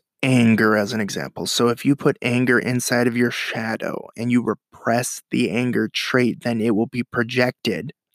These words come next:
on other things in your life and will take autonomous control over it. So these are people who you see that are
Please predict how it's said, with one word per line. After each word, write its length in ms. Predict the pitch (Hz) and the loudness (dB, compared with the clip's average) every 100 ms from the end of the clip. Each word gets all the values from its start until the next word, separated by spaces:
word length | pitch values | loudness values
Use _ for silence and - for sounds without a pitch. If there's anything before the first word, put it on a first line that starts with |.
| - | -4
on 220 | 120 117 - | -2 -2 0
other 300 | 120 123 127 | 2 4 4
things 340 | - 127 123 | 2 -2 0
in 120 | 123 120 | 0 2
your 160 | 117 | 2
life 500 | 117 117 113 110 - - | 0 -2 -4 -8 -12 -6
and 100 | 117 | -2
will 120 | 120 | -2
take 340 | - 113 - - _ _ | 0 -2 -4 -10 _ _
autonomous 800 | 120 - 123 120 127 127 120 - - | -4 -2 0 0 2 0 0 -4 -10
control 480 | - 113 - 117 110 | -6 -4 0 2 2
over 280 | 98 87 76 | 0 -4 -8
it. 100 | - | -6
So 400 | - 123 113 107 - _ _ _ _ _ _ _ _ _ _ _ | -4 -2 -2 -4 -8 _ _ _ _ _ _ _ _ _ _ _
these 200 | 131 123 | 4 6
are 80 | 123 | 4
people 580 | - 123 127 123 110 123 | 4 4 6 6 4 4
who 120 | 127 | 4
you 180 | 117 120 | 4 4
see 280 | - 123 117 | 4 2 2
that 180 | 110 | 0
are 260 | 117 117 | 0 0